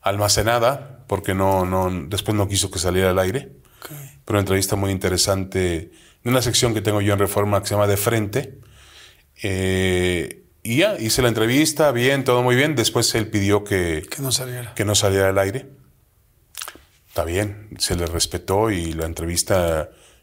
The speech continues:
Speaker 1: en Reforma fue requisada, fue puesta a un lado, congelada, y ahí está la entrevista, pero yo no tengo ningún problema con él.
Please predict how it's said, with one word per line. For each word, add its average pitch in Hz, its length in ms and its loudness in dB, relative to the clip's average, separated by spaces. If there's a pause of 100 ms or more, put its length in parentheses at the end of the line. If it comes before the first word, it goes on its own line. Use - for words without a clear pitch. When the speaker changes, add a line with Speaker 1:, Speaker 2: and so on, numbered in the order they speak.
Speaker 1:
en 95 140 -2
Reforma 95 400 0
fue 92 240 -2
requisada, 104 540 2
fue 87 440 -2
puesta - 320 -2
a 95 40 0
un 95 100 -2
lado, 117 320 4
congelada, 113 720 0 (400)
y 107 80 0
ahí 113 80 4
está 120 160 -2
la 123 60 6
entrevista, 139 500 0
pero 127 420 2 (300)
yo - 80 -2
no 220 100 2
tengo 151 180 2
ningún 120 240 2
problema 113 320 0
con 104 180 0
él. 147 440 -2